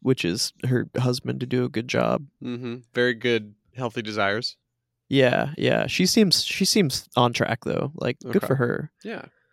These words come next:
Speaker 1: She's, like, the only person who's got their stuff together. <laughs>
Speaker 2: Mm-hmm. Yeah.
Speaker 1: Ugh.
Speaker 2: Yeah. I don't really have a lot, a lot else to go, uh, off of on this one, to be honest. Uh,
Speaker 1: <laughs> Wait, I love,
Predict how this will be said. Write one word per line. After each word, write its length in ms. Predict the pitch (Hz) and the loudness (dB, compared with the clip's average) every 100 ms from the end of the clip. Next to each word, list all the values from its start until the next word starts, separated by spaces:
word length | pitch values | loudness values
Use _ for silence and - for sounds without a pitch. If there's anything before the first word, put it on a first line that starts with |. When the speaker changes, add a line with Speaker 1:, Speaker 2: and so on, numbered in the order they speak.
| - | -6
Speaker 1:
She's, 160 | - 165 | 2 2
like, 100 | 147 | 6
the 120 | 135 | 6
only 140 | 143 | 6
person 340 | 139 139 139 123 | 6 2 2 -2
who's 120 | 117 | 0
got 160 | 117 117 | 0 2
their 100 | 123 | 0
stuff 260 | - 113 | 2 0
together. 400 | - - - - - | 0 -2 0 -2 0
<laughs> 40 | - - - - - 113 | -2 -2 -10 -20 -16 -4
Speaker 2:
Mm-hmm. 540 | 117 117 113 120 117 254 - 262 262 - - _ _ _ _ - 208 233 196 160 _ | 0 0 0 -4 -4 -6 -6 -10 -10 -16 -16 _ _ _ _ -14 -10 -10 -10 -16 _
Yeah. 200 | 107 104 | -2 2
Speaker 1:
Ugh. 220 | 101 101 131 - - - - | 2 0 -4 -10 -20 -20 -12
Speaker 2:
Yeah. 360 | 107 107 107 104 | -2 0 0 2
I 100 | 131 | 4
don't 140 | 233 | 6
really 160 | 254 202 | 6 6
have 160 | 180 | 6
a 40 | 170 | 6
lot, 260 | 175 143 - | 6 6 4
a 100 | 135 | 4
lot 220 | 143 143 | 6 6
else 240 | 143 - | 2 0
to 100 | 135 | -4
go, 280 | 127 135 131 | 4 6 6
uh, 880 | 120 131 120 117 117 117 113 113 117 | 2 0 2 2 2 2 2 0 0
off 240 | 123 120 | 0 0
of 240 | 123 117 117 | -2 -2 -2
on 160 | 117 | -2
this 200 | 117 117 120 | -4 -4 -4
one, 200 | 113 113 | -4 -6
to 120 | 117 | -6
be 160 | 117 117 | -2 0
honest. 540 | 113 110 110 - - | 0 -2 -6 -10 -6
Uh, 380 | 117 113 113 113 - - - - | -2 0 0 -2 -2 -2 -2 -8
Speaker 1:
<laughs> 420 | - - - - | -10 -16 -16 0
Wait, 140 | 170 151 | 6 8
I 180 | 143 | 10
love, 320 | 151 151 151 | 10 10 8